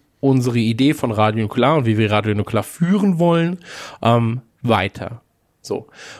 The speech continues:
Und das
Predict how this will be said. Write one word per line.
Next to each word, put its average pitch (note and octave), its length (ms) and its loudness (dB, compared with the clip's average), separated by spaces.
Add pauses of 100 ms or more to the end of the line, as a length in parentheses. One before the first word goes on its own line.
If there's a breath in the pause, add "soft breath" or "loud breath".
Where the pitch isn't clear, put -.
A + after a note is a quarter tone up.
Und G#2 420 -2 (2000)
das - 240 -6